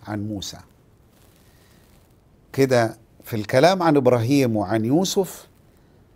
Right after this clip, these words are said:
رد التهمة اللي كانت ضده إنه بيجدف على الله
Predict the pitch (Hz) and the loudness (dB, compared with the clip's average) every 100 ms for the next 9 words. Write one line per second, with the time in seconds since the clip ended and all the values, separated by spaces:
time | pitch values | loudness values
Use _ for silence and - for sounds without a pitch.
0 | _ _ _ - 143 202 170 123 135 - | _ _ _ -2 2 2 2 -4 -4 0
1 | 175 156 147 127 120 - 143 143 127 113 | 2 2 0 0 -2 0 0 0 -4 -8
2 | 110 104 175 160 143 156 135 131 127 117 | -10 2 2 2 0 0 0 -4 -4 -2
3 | 113 120 139 117 110 95 107 98 95 71 | -2 0 0 -2 -6 -4 -4 -4 -6 -10